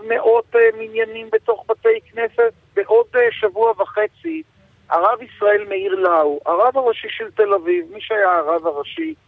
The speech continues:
לישראל, מוכר היטב בכל בית בישראל, הוא יוביל הקפות שניות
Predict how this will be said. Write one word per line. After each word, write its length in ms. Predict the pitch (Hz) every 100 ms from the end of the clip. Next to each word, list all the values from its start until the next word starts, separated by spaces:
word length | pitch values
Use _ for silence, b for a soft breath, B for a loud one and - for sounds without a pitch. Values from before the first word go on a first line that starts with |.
| _ _ -
לישראל, 720 | - - 214 170 220 214 180 170
מוכר 320 | - 196 185
היטב 320 | 175 - 190 156
בכל 300 | 160 190 196
בית 260 | 165 160 156
בישראל, 520 | 147 147 - 143 131 131 _ _ _
הוא 140 | 254
יוביל 400 | 302 226 180 254
הקפות 440 | 226 - 190 233 233
שניות 580 | - - 180 170 170